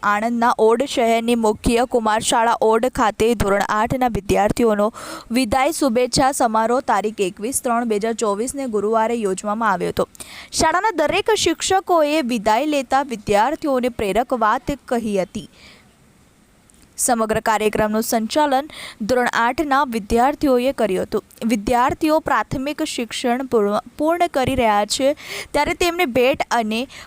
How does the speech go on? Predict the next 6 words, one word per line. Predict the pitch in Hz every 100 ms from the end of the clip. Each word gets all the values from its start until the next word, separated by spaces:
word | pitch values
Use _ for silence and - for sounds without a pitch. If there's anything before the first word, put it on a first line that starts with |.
| -
પુષ્પ | 311 302 -
અર્પણ | 381 320 302 320 349
કરવામાં | 311 247 247 269 233
આવ્યું | 185 185
હતું. | - - - - 233
વિદ્યાર્થીઓએ | 202 233 220 233 254 269 247 226 220 214